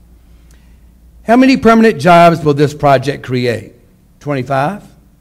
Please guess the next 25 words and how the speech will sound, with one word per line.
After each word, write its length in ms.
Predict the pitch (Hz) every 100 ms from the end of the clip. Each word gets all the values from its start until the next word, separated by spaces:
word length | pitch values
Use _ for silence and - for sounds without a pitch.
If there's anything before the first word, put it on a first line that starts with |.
| _ _ _ _ _ _ _ -
Considering 500 | 175 170 226 226 202
this 220 | 202 -
is 140 | 165
an 100 | 147
out-of-state 680 | 170 147 190 190 - 190 196
company 460 | 160 156 143 135 127
moving 420 | 135 139 139 143
out-of-state 720 | 131 147 151 - 165 165 170
oil 540 | 147 147 120 110 104 - _ _
for 140 | 143
sale 640 | 127 - 165 147 123 120 -
outside 520 | 139 - - 151 139
of 80 | 156
the 80 | 185
state, 520 | - 131 117 110 - - - - _ _ _
what 180 | 180 220
is 160 | 247 -
Plaquemines 600 | 190 196 196 160 139 -
getting 680 | 151 147 143 135 - - -
out 200 | 139 139
of 220 | 131 131
further 360 | 151 165 175 190
industrializing 1000 | 151 127 139 143 - 165 147 139 135 160
the 80 | 190
parish 520 | 127 127 120 123